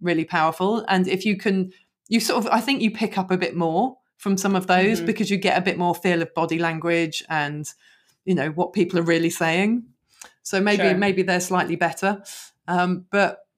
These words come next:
Speaker 1: yeah, I think it is really, really hard. I think I, yeah, I think that's, obviously I'm passionate about getting reviews as well. Um, but yeah, I, I, it's, it's hard because a lot of sales pages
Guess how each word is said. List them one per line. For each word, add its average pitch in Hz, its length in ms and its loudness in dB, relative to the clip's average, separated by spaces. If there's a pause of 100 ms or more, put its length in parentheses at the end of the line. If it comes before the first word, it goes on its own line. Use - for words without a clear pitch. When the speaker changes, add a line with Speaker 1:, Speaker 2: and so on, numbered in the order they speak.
(920)
Speaker 1:
yeah, 277 280 2
I 247 100 4
think 320 200 0
it - 80 2
is 240 140 0
really, 233 320 0
really 226 220 0
hard. 226 380 0 (100)
I 190 80 -4
think 202 180 -6
I, 190 200 -2 (260)
yeah, 185 280 0 (100)
I 196 80 0
think 202 200 -2
that's, 190 300 -2 (300)
obviously 190 440 0
I'm 185 200 2
passionate 180 360 -2
about 165 360 0 (260)
getting 180 240 0
reviews 175 400 2
as 170 160 -4
well. 185 380 0 (320)
Um, 185 320 2
but 190 400 0 (920)
yeah, 247 220 4
I, 233 80 4
I, 185 280 -4
it's, 226 280 -2
it's 247 180 2
hard 175 300 2
because 185 260 -2
a 214 60 4
lot 240 400 2
of 196 100 -4
sales 185 320 0
pages 156 640 -4